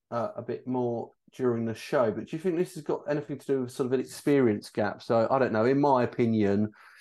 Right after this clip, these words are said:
a branch manager has probably got four years experience,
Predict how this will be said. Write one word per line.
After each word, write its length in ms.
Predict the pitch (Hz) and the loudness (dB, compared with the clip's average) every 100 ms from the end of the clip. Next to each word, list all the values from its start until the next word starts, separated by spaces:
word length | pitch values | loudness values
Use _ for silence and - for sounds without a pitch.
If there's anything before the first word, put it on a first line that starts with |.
| - - _ _ - | -20 -20 _ _ -2
a 80 | 117 | 0
branch 480 | 131 131 123 - | 2 4 2 0
manager 400 | 120 113 104 113 | 0 0 0 -2
has 160 | 104 101 | -4 -6
probably 360 | - 117 104 101 | -4 -2 0 -2
got 200 | 107 - | -4 -6
four 280 | - 117 | -2 2
years 220 | 120 123 131 | 4 4 2
experience, 920 | 123 - 170 190 247 - - - | -4 2 6 6 4 -2 -10 -14